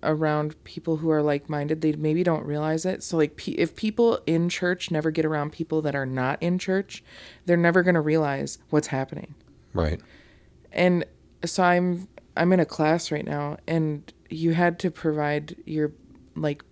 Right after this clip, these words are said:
Speaker 1: background, like, uh, your social background, like, what kind of family do you come from? Are your parents married? That sort of thing.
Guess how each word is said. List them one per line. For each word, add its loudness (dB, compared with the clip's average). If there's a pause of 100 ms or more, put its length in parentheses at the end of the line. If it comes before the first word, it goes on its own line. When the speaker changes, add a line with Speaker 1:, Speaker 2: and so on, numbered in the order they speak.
Speaker 1:
background, -2 (540)
like, -2 (340)
uh, -8 (360)
your 0
social 2
background, -4
like, -6
what 0
kind 0
of -4
family -4
do -6
you -4
come -8
from? -8 (460)
Are -4
your -2
parents -6
married? -6
That -4
sort -6
of -6
thing. -8